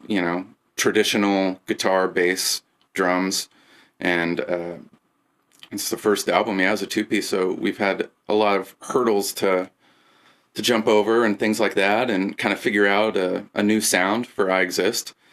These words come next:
And that's one reason why this album is a lot more electronic than some of our last stuff. There's not as many metal influences. Um, and we've gotten into this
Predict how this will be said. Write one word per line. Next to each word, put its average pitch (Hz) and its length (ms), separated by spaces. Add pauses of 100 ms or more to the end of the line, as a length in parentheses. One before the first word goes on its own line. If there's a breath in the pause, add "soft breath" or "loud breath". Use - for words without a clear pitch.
(240 soft breath)
And 87 400
that's 104 240
one 123 240
reason 110 320
why 92 300 (280)
this 104 180
album 98 380
is 92 80
a 95 60
lot 90 200
more 90 160
electronic 90 680 (460)
than 92 220
some 98 180
of 92 100
our 92 100
last 92 240
stuff. 101 220
There's 92 200
not 95 300
as 95 120
many 95 240
metal 95 380
influences. 110 720 (440 soft breath)
Um, 95 360
and 95 100
we've 98 160
gotten 98 440
into 101 260
this 92 260